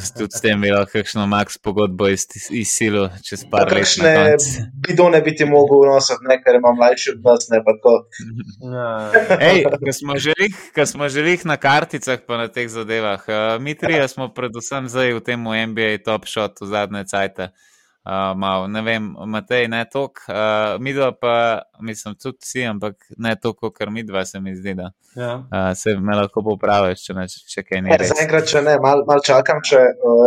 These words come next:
Speaker 2: da vidim, kaj se bo kaj odvil, pa
Speaker 3: No,
Speaker 2: pričakujem
Speaker 3: še
Speaker 2: te
Speaker 3: preden še
Speaker 2: backpacke, ne,
Speaker 3: čakam.
Speaker 2: pa to.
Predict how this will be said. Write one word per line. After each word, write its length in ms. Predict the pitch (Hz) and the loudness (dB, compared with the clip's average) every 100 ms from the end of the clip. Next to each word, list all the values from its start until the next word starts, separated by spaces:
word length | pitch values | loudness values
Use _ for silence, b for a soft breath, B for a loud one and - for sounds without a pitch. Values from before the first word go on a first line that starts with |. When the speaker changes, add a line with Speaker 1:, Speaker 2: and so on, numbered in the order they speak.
| 120 | 6
Speaker 2:
da 120 | 120 | 2
vidim, 280 | 123 127 120 | -2 -2 4
kaj 160 | 117 | 2
se 120 | 113 | 2
bo 100 | - | -4
kaj 160 | - 143 | 2 4
odvil, 380 | 120 - 170 151 - _ _ _ | 4 2 0 0 -4 _ _ _
pa 40 | 113 | -6
Speaker 3:
No, 60 | |
Speaker 2:
pričakujem 440 | 107 127 117 131 131 | 0 -2 2 2 2
Speaker 3:
še 60 | |
Speaker 2:
te 100 | 120 | 2
Speaker 3:
preden 140 | 135 131 | 4 6
še 180 | 147 147 | 6 4
Speaker 2:
backpacke, 260 | - 156 139 | 0 2 2
ne, 60 | 123 | 2
Speaker 3:
čakam. 140 | 131 | 0
Speaker 2:
pa 140 | 107 | -2
to. 160 | - 156 | 2 4